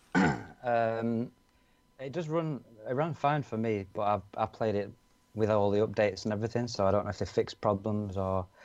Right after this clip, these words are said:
I, I mean, it, it does ru-, it runs on A S W, so it's not, like, running, you know, ninety frames, but it, it was, it was playable for me anyway. Um, I liked, I liked the world.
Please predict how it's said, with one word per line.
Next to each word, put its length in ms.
I, 140
I 120
mean, 120
it, 120
it 120
does 120
ru-, 140
it 140
runs 240
on 260
A 180
S 120
W, 400
so 100
it's 100
not, 220
like, 240
running, 540
you 80
know, 240
ninety 300
frames, 420
but 220
it, 180
it 100
was, 140
it 80
was 100
playable 600
for 80
me 140
anyway. 420
Um, 680
I 80
liked, 520
I 60
liked 240
the 80
world. 520